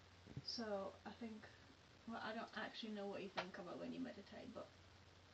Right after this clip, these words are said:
I think it's more based on what you focus on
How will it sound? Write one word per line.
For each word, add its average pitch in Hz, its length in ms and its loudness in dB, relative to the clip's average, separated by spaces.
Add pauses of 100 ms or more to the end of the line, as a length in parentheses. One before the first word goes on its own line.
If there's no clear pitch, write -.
(1300)
I 208 60 0
think 247 280 8
it's - 240 2
more 220 300 8 (100)
based 214 400 0
on 196 300 0 (140)
what 202 140 -2
you 202 100 -2 (120)
focus 208 400 2
on 214 140 -2